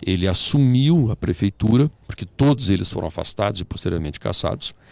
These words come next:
Ele convocou novas eleições e a primeira atitude do prefeito interino, que era o juiz, a primeira foi me nomear como secretário de governo dele.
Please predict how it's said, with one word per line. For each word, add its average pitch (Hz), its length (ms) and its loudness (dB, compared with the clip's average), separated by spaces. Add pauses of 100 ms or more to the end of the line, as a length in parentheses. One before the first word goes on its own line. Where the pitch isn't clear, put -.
(420)
Ele 117 140 2
convocou 123 480 0
novas 98 320 0
eleições 104 640 0 (440)
e 156 260 4 (920)
a 120 100 2
primeira 151 420 4
atitude 127 640 0
do 104 280 4
prefeito 107 500 0
interino, 101 560 2
que - 80 -4
era 87 100 -2
o 87 40 -2
juiz, 104 180 0
a 98 60 2
primeira 117 320 2
foi 135 300 4
me 139 200 4
nomear 117 560 4
como 131 200 0
secretário 107 560 -2
de 104 80 0
governo 110 440 2
dele. 113 420 2